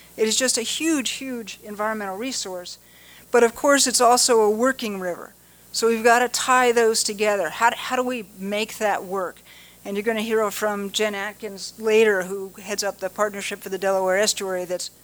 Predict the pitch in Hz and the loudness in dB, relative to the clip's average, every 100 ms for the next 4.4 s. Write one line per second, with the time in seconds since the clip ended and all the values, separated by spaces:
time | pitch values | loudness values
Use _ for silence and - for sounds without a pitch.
0 | - 196 - 226 196 185 185 208 196 180 | -16 -10 -8 -6 -6 -6 -4 -4 -4 -8
1 | 170 160 170 - _ _ _ _ _ _ | -12 -16 -20 -20 _ _ _ _ _ _
2 | _ _ _ - - 220 294 302 311 294 | _ _ _ -20 -14 -4 0 0 -2 -4
3 | 254 247 220 247 262 262 240 220 214 208 | -4 -6 -6 -6 -6 -4 -4 -2 -2 -4
4 | 196 185 180 | -2 -2 -2